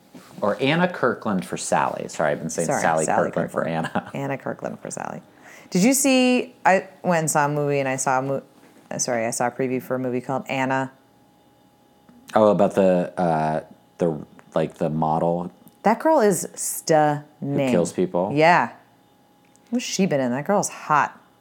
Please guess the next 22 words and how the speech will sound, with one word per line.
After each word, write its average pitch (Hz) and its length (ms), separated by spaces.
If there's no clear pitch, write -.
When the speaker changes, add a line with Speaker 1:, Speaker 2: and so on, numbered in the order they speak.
Speaker 1:
Um, 82 380
I 85 120
don't 104 260
know, 82 260
but, 73 340
Speaker 2:
Hot 175 220
Speaker 1:
uh, 165 40
Speaker 2:
as 147 260
hell. 160 400
Speaker 1:
the 92 80
movie 90 460
is, 85 320
uh, 76 420
oof, - 480
Sally - 320
Kirkland. - 500
Speaker 2:
Ooh, 170 500
side 185 480
ponytail 175 640
is 135 80
a 143 80
tough, - 560